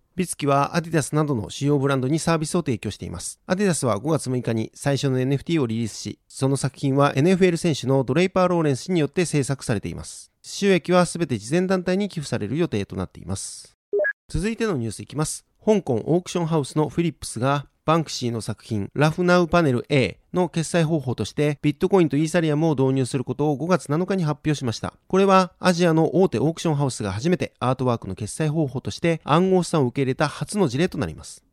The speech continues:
発表によると、この作品はポリーオークションハウスと共同で行われるトゥエンティーセンチュリー&コンテンポラリーアートイブニングセールにて販売される予定となっており、想定落札価格は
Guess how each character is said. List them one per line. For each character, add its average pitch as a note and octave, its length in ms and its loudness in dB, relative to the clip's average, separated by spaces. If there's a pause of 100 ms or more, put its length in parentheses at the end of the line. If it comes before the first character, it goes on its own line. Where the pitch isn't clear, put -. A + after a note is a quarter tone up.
発 - 240 -4
表 A3+ 120 4
に A3 100 0
よ G#3+ 40 2
る G#3+ 60 0
と、 G3+ 120 4
こ F3 100 -2
の F3+ 80 0
作 E3 180 -4
品 D#3+ 160 2
は E3 280 4
ポ D#3 120 2
リ F#3+ 180 2
ー - 80 -4
オ E3+ 100 4
ー D#3 60 0
ク - 60 -10
シ E3+ 80 0
ョ - 20 2
ン D3 80 0
ハ D3 100 0
ウ D3 60 2
ス - 80 -8
と F#3 140 0
共 D3+ 200 0
同 C#3 160 4
で C3 120 2
行 - 240 -6
わ A2 200 0
れ G#2 80 -2
る F#2 220 -8
ト E3+ 120 4
ゥ - 20 8
エ G3 60 6
ン G3 40 0
テ F#3+ 120 -4
ィ - 20 -2
ー - 20 -2
セ E3+ 240 -2
ン D#3 60 -2
チ D#3+ 100 -4
ュ - 20 -2
リ C#3+ 240 0
ー& D3 540 2
コ - 140 2
ン F#3+ 80 2
テ F3 140 4
ン E3 100 2
ポ D#3+ 100 2
ラ D3+ 100 6
リ C#3 200 2
ー - 80 -18
ア C#3 140 4
ー - 20 4
ト C3 280 2
イ B2+ 60 -2
ブ C3+ 120 2
ニ C#3 120 4
ン C#3 60 4
グ C3 80 2
セ A#2+ 160 -2
ー G2+ 80 -4
ル - 100 -14 (160)
に F#3 80 -2
て F3+ 340 0
販 C#3+ 220 0
売 C#3 140 2
さ D3 120 -4
れ C#3 120 -2
る C3+ 80 -2
予 C3 100 0
定 C3+ 160 0
と - 100 -6
な B2 120 2
っ - 80 -8
て A2+ 80 -4
お G#2 80 0
り、 D3+ 260 2
想 F#3 240 2
定 E3 240 2
落 C#3+ 180 0
札 - 200 -2
価 E3 140 0
格 A#2 220 -4
は A#2+ 220 0